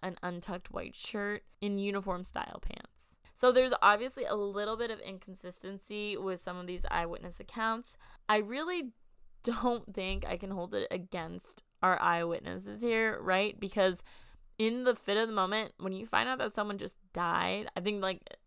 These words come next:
especially if you're there during the attack, your adrenaline's really up. You're not really paying attention to the m-, minor details. It's mainly, like, these big picture things.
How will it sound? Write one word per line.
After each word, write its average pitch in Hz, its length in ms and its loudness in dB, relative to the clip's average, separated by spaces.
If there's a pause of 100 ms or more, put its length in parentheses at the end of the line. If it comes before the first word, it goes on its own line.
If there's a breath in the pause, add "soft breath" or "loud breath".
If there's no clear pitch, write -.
(140)
especially 220 760 0
if 185 80 -14
you're 190 260 0
there 180 360 0
during 180 260 -4
the 180 140 -6
attack, 180 420 2
your 175 180 -4
adrenaline's 185 560 -6
really 190 300 -2
up. 180 420 2
You're 202 160 -2
not 226 240 0 (140)
really 214 380 2
paying 196 260 8
attention 190 380 -6
to - 120 -8
the 196 120 4
m-, 175 320 -6 (160)
minor 185 420 -2
details. 214 720 -4 (220 loud breath)
It's 190 220 -2
mainly, 185 280 -4
like, 185 140 -8
these 190 300 -10
big - 260 -14
picture 269 380 -2
things. 262 560 -4